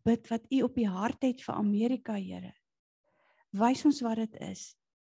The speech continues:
Ons weet ons moet baie bid vir Amerika in hierdie tye, want hulle is 'n leier in die westerse wêreld. En dit lyk so asof die fondasies wil wankel.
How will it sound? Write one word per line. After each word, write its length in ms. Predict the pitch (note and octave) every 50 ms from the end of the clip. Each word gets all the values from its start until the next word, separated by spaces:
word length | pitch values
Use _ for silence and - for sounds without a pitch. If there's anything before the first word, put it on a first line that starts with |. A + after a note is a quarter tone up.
| _ _ _ _ _ _ _ _ _ _ _ -
Ons 160 | - A#3+ A3 A3
weet 300 | G#3 A#3+ C4 C#4+ C#4+ C#4+
ons 100 | B3+ - B3+
moet 120 | A#3+ G#3+ - -
baie 300 | G#3 G#3 B3 D4 D#4 B3+
bid 180 | A3 A#3 A#3 -
vir 140 | - A#3
Amerika 540 | A3 A3+ A3+ A3 A3 A3 A3+ A3 - A3 G#3+ G#3+
in 80 | G#3
hierdie 240 | G3+ G#3 G#3 G#3+ -
tye, 280 | - G#3+ G3+ G3+ G3+ G3+
want 180 | G3 G3+ G3 G3+
hulle 140 | G3+ G3 G#3
is 120 | G3+ -
'n 120 | G#3+ G3+ F#3+
leier 300 | F3+ F#3 G#3 A#3 B3+ B3
in 100 | A#3 A3+
die 100 | A3 F#3+
westerse 460 | F#3+ F#3+ G3 - - G#3 - - G3
wêreld. 460 | - F3+ F3+ F3+ G3 G#3 G#3+ G3 - _ _ _ _ _ _ _ - - - - _ _ -
En 80 | G#3+ A3
dit 140 | A3 A3
lyk 220 | A3 A3 A#3 B3 -
so 140 | - - C#4+
asof 300 | - A#3+ - B3 A#3 -
die 120 | A#3 A3
fondasies 600 | - A3+ A3+ G#3+ G3+ F#3+ G3 G#3 - A#3 G#3+ -
wil 160 | A3 G#3 G3 F3+
wankel. 520 | F3 E3+ F3+ F#3 F3 - - F3+ F#3 -